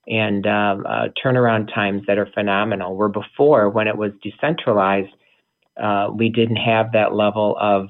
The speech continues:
uh, of rigor and, uh, outcomes. Also, in terms of medical assistance, uh, it also depends on how many patients that provider sees. So you can't see one M A or two M As. Uh,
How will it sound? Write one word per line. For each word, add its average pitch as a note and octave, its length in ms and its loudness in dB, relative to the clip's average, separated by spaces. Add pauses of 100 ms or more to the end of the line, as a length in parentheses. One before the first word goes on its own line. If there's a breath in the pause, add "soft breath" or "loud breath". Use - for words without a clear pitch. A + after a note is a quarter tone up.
uh, G2 300 2 (100)
of A2 120 2 (120)
rigor G#2+ 560 2
and, G2+ 340 -4
uh, F#2+ 260 -2
outcomes. G#2+ 520 -4 (600)
Also, C3 340 0
in B2 80 2
terms A#2 300 -2
of A#2+ 100 -2
medical A2+ 360 0
assistance, A2+ 640 -2 (640)
uh, A2 400 2
it A#2+ 120 2
also A#2+ 320 0
depends A#2 520 -2
on A2+ 240 -2
how A#2 200 -2
many A#2 220 2
patients A#2 580 -2
that G#2 160 0
provider G#2+ 480 -2 (140)
sees. A#2+ 320 -2 (460)
So G#2+ 80 -2
you G#2+ 120 0
can't A#2 300 -2 (160)
see A2 420 0 (280)
one A#2+ 320 2
M A2+ 160 2
A A2 240 2
or G#2+ 140 2
two C3+ 260 0
M A2+ 160 2
As. G#2 320 0 (500)
Uh, G2+ 320 0